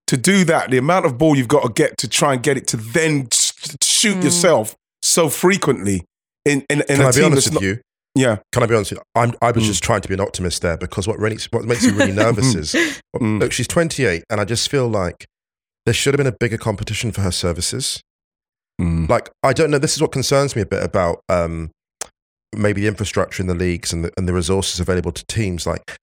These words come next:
Speaker 3: I just feel like when a player like that is on the market, there should be a high number of bidders for what she can produce.
Speaker 1: Yeah,
Speaker 3: Does that
Speaker 1: because
Speaker 3: make
Speaker 1: she's
Speaker 3: sense?
Speaker 1: high
Speaker 3: And this
Speaker 1: end.
Speaker 3: is
Speaker 1: She is high end.
Speaker 3: Yeah, this is, and this is the problem. Do you know, there's, like, when you go on the market at the wrong time, and this is the terrible problem, and everyone's got, look, everyone's got two types of friend.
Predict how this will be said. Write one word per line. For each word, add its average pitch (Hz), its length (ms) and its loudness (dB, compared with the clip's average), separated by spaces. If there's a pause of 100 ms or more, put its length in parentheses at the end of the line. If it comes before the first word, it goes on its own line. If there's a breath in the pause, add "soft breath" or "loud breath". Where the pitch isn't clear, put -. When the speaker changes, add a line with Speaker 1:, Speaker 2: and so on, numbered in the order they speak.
Speaker 3:
I 107 40 -2
just 120 220 0
feel 131 120 0
like 101 120 2
when 98 100 -4
a 98 40 -2
player 113 240 -2
like 101 180 -2
that 92 160 0
is 92 100 -6
on 87 100 -4
the 87 60 -4
market, 90 520 -4 (320)
there 92 100 0
should 90 160 -6
be 92 100 -4
a 87 100 -2
high 90 180 -2
number 85 260 -6
of 85 120 -8
bidders 85 260 -4
for - 120 -8
what - 80 -8
she - 120 -8
can 80 160 -8
produce. - 540 -8 (480)
Speaker 1:
Yeah, 101 320 2
Speaker 3:
Does 92 100 -8
that 110 100 -8
Speaker 1:
because 135 140 0
Speaker 3:
make - 40 0
Speaker 1:
she's 139 140 4
Speaker 3:
sense? 127 100 0
Speaker 1:
high 139 100 4
Speaker 3:
And 131 60 4 (140)
this - 20 4
Speaker 1:
end. 110 60 2
Speaker 3:
is - 200 -6
Speaker 1:
She 151 180 2
is 151 80 0
high 135 180 4
end. 123 180 2
Speaker 3:
Yeah, 165 100 4
this 170 180 -2
is, - 120 -6 (160)
and 156 80 -2
this 170 140 2
is 180 60 -2
the - 80 -8
problem. 151 260 -4
Do 151 60 -4
you 175 40 2
know, 202 40 2
there's, 190 180 2
like, 175 140 -4 (220)
when 208 120 0
you 190 60 -2
go 175 120 0
on 165 60 0
the 156 80 -2
market 151 280 -2
at 107 40 -6
the 120 60 -4
wrong 117 180 -2
time, 95 160 -4
and 95 60 -4
this 120 120 -4
is 165 100 -2
the - 100 -8
terrible 143 420 0
problem, 80 480 -4 (240)
and - 140 -6
everyone's 165 300 2
got, - 240 0
look, 110 100 -4
everyone's 151 260 -2
got - 180 -4
two 117 120 -4
types 98 220 -4
of 92 80 -8
friend. 78 240 -6